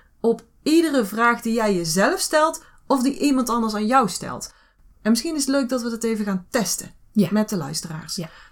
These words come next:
Speaker 1: Oké, als ik jou nou vraag: "Welke kleur heeft jouw favoriete stoel in de woonkamer?" Dan geven je hersenen een antwoord. Of je dat nou wil of niet.
Speaker 2: Ik zie meteen een stoel voor me welke stoel in de woonkamer
Speaker 1: Ja, zie je
Speaker 2: staat.
Speaker 1: het?
Speaker 2: Ja.
Speaker 1: Dat gebeurt gewoon.
Speaker 2: Ja.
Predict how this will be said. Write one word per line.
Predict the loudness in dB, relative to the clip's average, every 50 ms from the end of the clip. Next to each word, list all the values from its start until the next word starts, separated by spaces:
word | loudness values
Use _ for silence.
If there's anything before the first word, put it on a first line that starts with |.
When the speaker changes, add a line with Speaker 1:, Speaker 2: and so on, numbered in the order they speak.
| -20 _ _ -14 -2
Speaker 1:
Oké, | 0 0 0 0 -6 -10 -14 -20 -20 -20 _ 0
als | 4 4 4 4 2
ik | -2 -2
jou | 2 2 2 4 4
nou | 4 2 2 0
vraag: | -2 -6 -8 -8 -10 -12 -16 -20 _ _ _ _ _
"Welke | -4 0 2 4 4 4 4 0 -2
kleur | 0 2 2 2 4 2 0 -2
heeft | -2 0 0 0 0 0 -2
jouw | -2 2 2 2 2 2
favoriete | -2 0 2 2 2 4 2 -2 -2 -2 0 0 -2
stoel | -4 -2 -2 -2 -2 -2 -2
in | 2 2 2
de | 4
woonkamer?" | 4 4 4 4 2 0 -4 -8 -10 -14 -14 -18 -20 -20 _ _ _ _ _ _ _ _ _ _ _ _ _ _ _ _ _ _ -20 -20 -20 -20 _ _ _ _ _ _ _ _ _ _ _ _ _ _
Dan | 0 0 0 2
geven | 0 0 0 0 0 -2 -4
je | -4 -2
hersenen | -2 -2 -2 -2 -2 -2 -2 -2 -4 -6 -12 _ _ -20 _ _
een | _ 0 2 2
antwoord. | 2 0 0 0 -4 -8 -10 -10 -12 -16 -18 -20 _ _ _ _ _ _
Of | -2 0 2
je | 2
dat | 2 2 0
nou | 0 -2 -2 -2 0
wil | 2 2 4 4 2 2 0 -6 -16 _ _ _
of | -2 0 2 4
niet. | 4 4 4 4 2 0 -8 -10 -6
Speaker 2:
Ik | -6 -4 -2
zie | 0 0 2 2
meteen | 2 0 0 2 2 2
een | 2
stoel | 0 0 -2 0 0 0
voor | 0 0 0 2 2 2
me | 2 2
welke | 2 0 0 -2 -6
stoel | -6 -2 0 2 2
in | 4
de | 2
woonkamer | 2 0 -4 -4 0 0 0 0
Speaker 1:
Ja, | 0
zie | -4 -4 0 0
je | 2 2
Speaker 2:
staat. | 2 0 -2 -6 -8
Speaker 1:
het? | -8 -8 0
Speaker 2:
Ja. | 2 2
Speaker 1:
Dat | 2 2
gebeurt | 2 2 2 4 4 4 2 2
gewoon. | 0 0 0 0 0 0
Speaker 2:
Ja. | 0 -2 -2